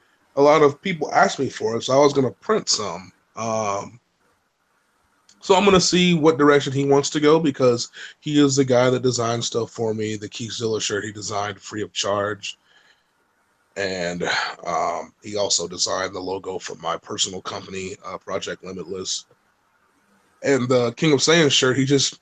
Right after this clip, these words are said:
brought to me at some show one day and was like, "Here, this is the new thing." I'm like, "All right." <laughs>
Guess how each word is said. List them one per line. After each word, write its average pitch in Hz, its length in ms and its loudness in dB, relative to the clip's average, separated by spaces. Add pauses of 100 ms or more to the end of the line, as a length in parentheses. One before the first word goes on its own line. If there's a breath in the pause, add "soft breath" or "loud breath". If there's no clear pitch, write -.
brought 123 340 2
to 123 120 -4
me 104 160 -6
at - 80 -4
some 113 180 0
show 104 300 -2
one 90 240 -8
day 82 220 -4
and 90 80 -6
was - 180 -6
like, 107 160 -4
"Here, 208 260 2
this 156 160 2
is 160 140 -4
the 170 60 2
new 180 160 6
thing." 180 360 6
I'm 143 120 0
like, 147 360 0
"All 143 220 0
right." 156 360 6
<laughs> - 80 2